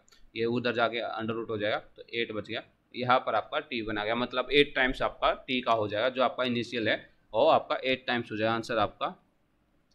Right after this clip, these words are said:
इस तरह के question बहुत आते हैं भाई paper में, एट टी हो जाएगा। Question देखिए भाई, question देखिए,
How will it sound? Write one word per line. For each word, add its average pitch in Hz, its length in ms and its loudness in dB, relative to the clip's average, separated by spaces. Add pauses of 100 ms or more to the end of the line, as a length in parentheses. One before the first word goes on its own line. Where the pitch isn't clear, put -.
(140)
इस 135 160 -6
तरह 147 120 2
के 139 100 4
question 139 280 0
बहुत 120 220 0
आते - 200 -2
हैं 113 40 4
भाई 110 160 0
paper 104 180 -4
में, 101 120 -4
एट - 600 -2
टी 127 100 0
हो 104 120 0
जाएगा। - 320 -10 (1900)
Question 127 300 0
देखिए 123 260 4
भाई, 113 140 -2
question 123 360 -4
देखिए, 120 360 0